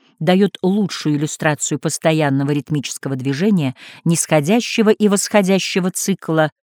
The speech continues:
Свабхавата в ее постепенной смене тонов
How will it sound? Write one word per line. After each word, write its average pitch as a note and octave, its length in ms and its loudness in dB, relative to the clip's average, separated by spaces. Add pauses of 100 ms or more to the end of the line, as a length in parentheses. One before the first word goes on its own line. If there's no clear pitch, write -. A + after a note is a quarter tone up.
(440)
Свабхавата - 1200 -4 (960)
в D3 60 -8
ее D3+ 360 2
постепенной F#3 960 -2
смене C3 480 -2
тонов B2 460 -4